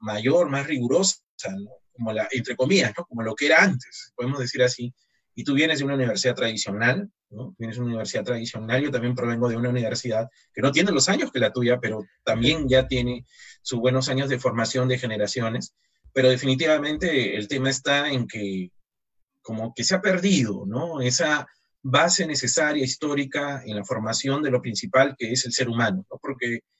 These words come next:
el abogado no deja de ser ser humano, ¿no? Eso también hay que tenerlo.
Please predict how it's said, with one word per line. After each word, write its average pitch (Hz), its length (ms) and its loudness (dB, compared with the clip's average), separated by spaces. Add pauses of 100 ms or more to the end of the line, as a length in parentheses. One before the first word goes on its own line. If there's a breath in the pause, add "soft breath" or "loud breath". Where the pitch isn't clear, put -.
(140)
el 127 100 2
abogado 175 240 8
no 180 80 6
deja 190 240 4
de 170 60 6
ser - 160 2
ser 143 160 0
humano, 123 340 -2
¿no? - 180 -12 (840)
Eso 151 120 -6
también 139 180 0
hay 151 60 -2
que 131 160 -4
tenerlo. 127 280 -2